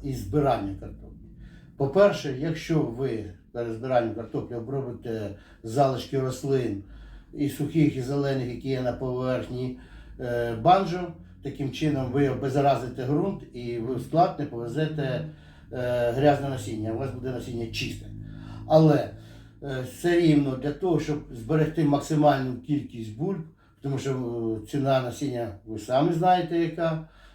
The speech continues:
і для того, щоб його зберегти, то насіння протруюють. Ні в якому разі товарну картоплю протруювати не можна.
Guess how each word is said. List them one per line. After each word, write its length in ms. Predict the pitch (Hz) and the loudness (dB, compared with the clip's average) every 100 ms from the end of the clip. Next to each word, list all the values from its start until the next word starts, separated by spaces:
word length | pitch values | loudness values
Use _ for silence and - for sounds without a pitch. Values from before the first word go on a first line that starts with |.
| - | -10
і 60 | |
для 120 | 127 | -4
того, 180 | 139 165 | 0 2
щоб 240 | 156 151 147 | 2 0 0
його 120 | 135 | 0
зберегти, 720 | 117 135 139 - 202 208 - - - _ - | 0 -2 -2 -2 0 0 -4 -16 -20 _ 0
то 240 | 143 139 | 2 4
насіння 600 | 131 135 - 185 202 190 | 2 -2 -2 0 2 2
протруюють. 720 | - 160 156 151 123 104 90 - _ _ _ - | 2 0 0 -2 -2 -2 -6 -12 _ _ _ -6
Ні 100 | 131 | 4
в 40 | |
якому 420 | 151 156 - 147 156 | 10 10 8 2 6
разі 260 | 202 165 | 6 6
товарну 460 | 147 147 180 160 160 | 0 2 2 2 -4
картоплю 380 | - 160 156 143 | -6 -8 -8 -10
протруювати 600 | 110 - 143 131 - 113 | -12 -4 -2 -2 -4 0
не 220 | 143 151 113 | 2 2 2
можна. 440 | 123 117 98 95 | -4 -4 -8 -10